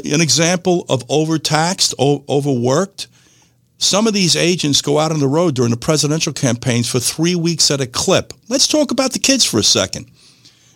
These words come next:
If you've got a sketchy marriage, sometimes the distance is good, gives you breathing room, you can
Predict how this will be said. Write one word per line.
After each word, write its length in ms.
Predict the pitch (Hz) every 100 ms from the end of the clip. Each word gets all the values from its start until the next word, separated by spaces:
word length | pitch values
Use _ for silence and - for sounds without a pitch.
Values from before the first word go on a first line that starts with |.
| -
If 140 | 156
you've 180 | 269 -
got 160 | 277
a 40 | 190
sketchy 520 | - - 165 - 143
marriage, 520 | 110 101 110 139 151
sometimes 540 | - 262 262 240 202 147
the 80 |
distance 500 | 113 127 131 - 117 110
is 140 | 95
good, 320 | - 110 85
gives 220 | - 123
you 60 | 120
breathing 460 | 90 120 135 131 123
room, 240 | 123 123
you 100 | 101
can 180 | 95